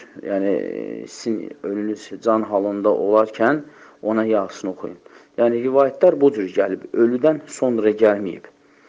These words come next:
Və o da alimlər deyir ki, e, çünki insan, e, e, belə ölüm ayağında olanda şeytan daha çox vəsvəsə eləyir və ona görə məhz orada, e, Yasin surəsinin oxunması, o Yasin surəsinin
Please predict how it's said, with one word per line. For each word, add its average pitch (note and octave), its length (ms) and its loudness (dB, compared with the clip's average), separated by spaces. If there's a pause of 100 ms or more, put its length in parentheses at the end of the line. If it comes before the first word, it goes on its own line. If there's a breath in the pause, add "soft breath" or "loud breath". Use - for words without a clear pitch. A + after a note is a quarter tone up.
(200 soft breath)
Və A2+ 180 4
o - 100 6
da D#3+ 100 6
alimlər A#2+ 500 0
deyir A#2+ 240 6
ki, C#3+ 200 2 (380 loud breath)
e, G#2+ 100 -4
çünki C3+ 420 0 (120)
insan, B2 580 -2
e, G2 540 -4 (720 loud breath)
e, - 140 -10 (640)
belə G#2 240 -4 (160)
ölüm B2+ 300 0
ayağında A2 420 0
olanda G#2 420 4 (400 loud breath)
şeytan B2 480 0
daha B2 200 4
çox C3+ 140 0
vəsvəsə G#2+ 640 2
eləyir G2+ 400 -2 (360 loud breath)
və G#2+ 60 2
ona C#3 160 2
görə B2 280 2
məhz B2+ 300 -2 (180)
orada, A#2 440 4 (320 loud breath)
e, G2+ 120 0
Yasin A#2 480 2
surəsinin A2+ 480 0
oxunması, A2 580 -2
o B2 200 -2
Yasin B2 400 0
surəsinin B2+ 720 0